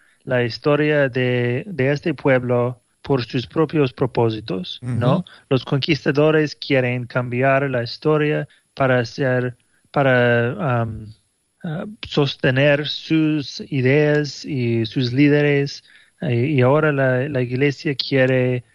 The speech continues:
Speaker 1: destacar los detalles que, am, que son más como el Libro de Mormón para convertir a las personas,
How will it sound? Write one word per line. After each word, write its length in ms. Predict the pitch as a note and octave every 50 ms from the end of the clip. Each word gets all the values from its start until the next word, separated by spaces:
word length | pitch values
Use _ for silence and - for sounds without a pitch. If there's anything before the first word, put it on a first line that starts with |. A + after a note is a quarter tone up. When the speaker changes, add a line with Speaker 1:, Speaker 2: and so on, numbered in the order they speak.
| _ _ _ _
Speaker 1:
destacar 720 | - C#3+ C3+ - - - C#3 A#2+ - - C#3 C#3 D3 D3 C#3
los 200 | C#3 C3+ B2+ -
detalles 720 | - C3 - C3+ C3 C3+ C3+ C3+ C3+ C3 C3 C3+ - -
que, 560 | - - - C3 B2 B2 A#2+ A#2+ A#2+ A#2+ A#2+ - _ _ _ _
am, 600 | - B2+ A#2 A2 A2 G#2+ G#2+ A2 G#2+ G#2 G#2 G#2 A2 - _ _ _ _ _ _ _ _ - -
que 160 | - - D#3 C#3+
son 320 | - - C#3+ C3+ C3+ C3
más 340 | C3+ C#3 C3+ C3+ C3 C3 -
como 320 | - - C#3+ C3 C3 B2+ B2+
el 80 | B2+ B2+
Libro 240 | C#3 C3+ C3 B2+
de 100 | B2 A#2+
Mormón 760 | A#2 A#2 A#2 A2+ A2+ A2+ A2+ A#2 A#2 C3+ D#3+ E3 E3 E3 E3+ - - _ - - _ _ _ _
para 260 | - C3 B2 B2+ A#2+
convertir 800 | A2+ - - C#3 B2+ B2+ B2+ B2 A#2 A2+ - - D#3+ D#3+ D#3+ D3+
a 80 | C#3+
las 180 | C#3 C3 B2 -
personas, 800 | - - C3 A#2+ - - - E3 E3 E3+ E3 E3 E3 - - -